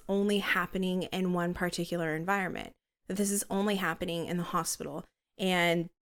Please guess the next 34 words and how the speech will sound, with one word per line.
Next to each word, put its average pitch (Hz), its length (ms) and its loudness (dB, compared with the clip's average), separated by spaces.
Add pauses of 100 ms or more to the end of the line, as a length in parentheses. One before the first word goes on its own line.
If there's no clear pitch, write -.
(300)
you 175 200 2
know, 165 160 4
curse 233 400 6
them. 139 340 2
This 208 200 2
is, 240 120 4
has - 320 -4
nothing 214 420 2
to 220 100 4
do 202 120 4
with 202 120 2
that, - 180 -4
because 190 280 -2
even 262 300 2
in 254 120 4
home 196 380 2
births, - 520 -4 (440)
we 208 160 4
see 208 240 4
that 180 280 2
time 175 520 2
is 175 140 -2
still - 400 2
something 165 420 -2
that 160 140 -2
needs 165 300 -2
to - 100 -6
be 156 140 -2
considered, 147 440 -4
or 147 80 2
births 170 360 0
and 151 100 -2
a 147 40 -2
birth. - 360 -8